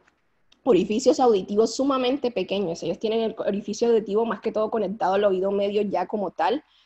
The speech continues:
Carecen de párpados, contrario a párpados, tienen una serie de esfínteres alrededor de, de, del ojo. También una adaptación que me parece a mí súper increíble de los manatíes es que presentan una córnea vascularizada, lo cual más adelante les voy a hablar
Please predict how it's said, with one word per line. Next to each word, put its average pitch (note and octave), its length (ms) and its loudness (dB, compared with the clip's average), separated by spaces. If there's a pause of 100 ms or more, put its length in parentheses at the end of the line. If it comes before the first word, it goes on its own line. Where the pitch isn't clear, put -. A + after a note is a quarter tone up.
(260)
Carecen A3+ 500 2
de A#3+ 100 4
párpados, B3 600 0
contrario G#3+ 420 0
a F3+ 40 -2
párpados, A#3 500 0
tienen G#3+ 240 -2
una A3+ 180 0
serie A3+ 260 0
de F3+ 60 2
esfínteres G#3 500 -2
alrededor F3+ 600 -2
de, G#3 340 -4
de, F3 420 -6
del E3 240 -2
ojo. G3+ 260 -4
También F#3 360 -4
una G3+ 120 0
adaptación G3 460 -4
que G#3 100 -6
me G#3+ 100 -4
parece E3+ 260 -4
a G3 40 -4
mí G#3 120 -4
súper G#3 340 -6
increíble F#3+ 460 0
de G#3 60 2
los G#3+ 120 0
manatíes F#3 500 -2
es A3 140 -4
que G#3+ 240 -4 (300)
presentan A3 640 -2
una G#3+ 220 -2
córnea A3 300 0
vascularizada, F#3+ 720 0
lo E3+ 160 0
cual F3+ 340 0 (240)
más A#3 160 0
adelante A#3 400 4
les A#3+ 160 2
voy F#3+ 140 2
a G3+ 40 2
hablar A3 300 0